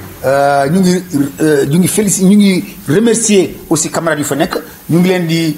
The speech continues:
wax ne nañu yaatal liggéey bi, nañu recevoir ñëpp, nañu ubbeeku ci ñëpp. En tout cas, ñun pare nañu pour ñëw Thiès, ànd ñu fa nekk,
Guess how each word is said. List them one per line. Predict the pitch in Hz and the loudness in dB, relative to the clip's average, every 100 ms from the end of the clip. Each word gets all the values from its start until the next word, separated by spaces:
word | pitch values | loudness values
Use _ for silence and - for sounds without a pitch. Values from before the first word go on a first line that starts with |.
| - - | -6 -2
wax | 165 185 | -2 0
ne | 175 139 - - | -2 -2 -8 -6
nañu | 131 185 277 | 0 2 4
yaatal | 285 208 220 | 2 2 2
liggéey | 185 175 | 2 2
bi, | 123 - - - - | 0 -6 -10 -12 -2
nañu | 190 240 | 2 4
recevoir | 226 220 196 | 2 0 0
ñëpp, | 147 196 - - | 2 -2 -2 -2
nañu | 175 208 | 0 2
ubbeeku | 175 170 - | 2 0 -2
ci | - | -6
ñëpp. | 117 143 - - - - - - | -2 -2 -2 -8 -14 -20 -16 -6
En | 180 | -4
tout | 185 | 0
cas, | 185 156 | 0 0
ñun | 156 208 233 - - | 2 2 0 -6 -2
pare | 240 220 | 0 0
nañu | 180 170 - - - | 0 -4 -8 -20 -10
pour | - 185 135 | 0 0 2
ñëw | 143 202 262 | 2 2 2
Thiès, | 202 185 185 - 269 | 0 -2 -4 -6 -4
ànd | 294 277 | -2 0
ñu | 269 | 0
fa | - | 2
nekk, | 208 190 | 0 -2